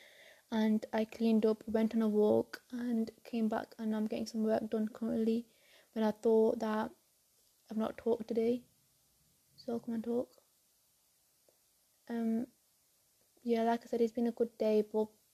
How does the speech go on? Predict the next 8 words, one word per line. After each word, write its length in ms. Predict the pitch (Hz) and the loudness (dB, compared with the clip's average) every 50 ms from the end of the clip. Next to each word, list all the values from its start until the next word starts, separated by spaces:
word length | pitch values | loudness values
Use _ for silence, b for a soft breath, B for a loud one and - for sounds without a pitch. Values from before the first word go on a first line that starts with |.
| _ _ _ _ - - _ _ _ _ _ _ _ _ _ - - | _ _ _ _ -20 -20 _ _ _ _ _ _ _ _ _ -10 -2
personally, 500 | - 233 226 226 226 - 226 214 214 214 | 2 4 4 2 2 0 -2 -2 0 2
as 140 | 214 214 214 | 2 0 0
a 40 | 214 | -2
person, 560 | - - 220 214 220 220 - - 214 214 - | -4 -2 0 2 2 2 2 0 0 0 0
I 80 | - 220 | -2 -2
have 180 | 214 214 214 | -4 -2 -2
not 320 | 220 214 214 220 - 339 - | 0 0 0 0 -2 -4 -10
felt 580 | - - 233 214 214 220 240 262 - _ - | -6 -2 2 2 2 2 0 -2 -6 _ -20